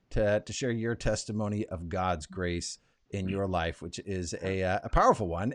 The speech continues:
and also to, uh, to talk about tough issues. A-, as we deal with stories on the Soul Podcast,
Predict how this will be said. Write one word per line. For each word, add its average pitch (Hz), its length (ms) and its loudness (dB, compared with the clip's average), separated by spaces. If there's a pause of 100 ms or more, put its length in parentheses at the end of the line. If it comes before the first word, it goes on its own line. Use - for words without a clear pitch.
and 165 200 2
also 151 440 6
to, 131 420 2
uh, 120 160 4 (360)
to 131 80 -2
talk 185 260 6
about 147 400 8
tough 196 220 6
issues. 131 400 4
A-, 104 260 2
as 117 160 0
we 117 220 2
deal 180 280 8
with 143 120 4
stories 170 560 4
on 147 100 2
the 143 60 0
Soul 156 240 2
Podcast, 143 540 2